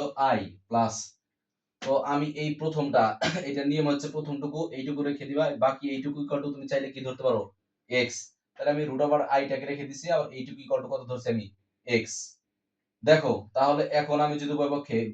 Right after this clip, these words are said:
বর্গ করি, হ্যাঁ, উভয় পক্ষে যদি আমি বর্গ করি, তাহলে এখানে স্কয়ারের রুট কাটা, এক্স স্কয়ার equal to, এটাকে এই পাশে আনছি, এক্স স্কয়ার equal to কত? I plus x। এখন দেখো, এটাকে এই পাশে আনলে কি? প্লাস x,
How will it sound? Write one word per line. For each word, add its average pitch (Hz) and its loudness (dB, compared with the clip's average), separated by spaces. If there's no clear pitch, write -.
বর্গ 156 4
করি, 117 0
হ্যাঁ, 123 0
উভয় 131 0
পক্ষে - -14
যদি 135 -8
আমি 139 -8
বর্গ 131 6
করি, 123 -6
তাহলে 131 0
এখানে 131 -2
স্কয়ারের 127 2
রুট 120 -10
কাটা, 127 2
এক্স - -10
স্কয়ার 131 -2
equal 117 -2
to, 113 -8
এটাকে 117 -8
এই 110 -6
পাশে - -6
আনছি, 127 -10
এক্স 117 -8
স্কয়ার 131 -2
equal 135 0
to 117 -10
কত? 117 -4
I 117 0
plus 135 6
x। 117 2
এখন 135 0
দেখো, 131 2
এটাকে 147 -2
এই 131 0
পাশে 147 -2
আনলে 135 -2
কি? 113 0
প্লাস - 4
x, - -10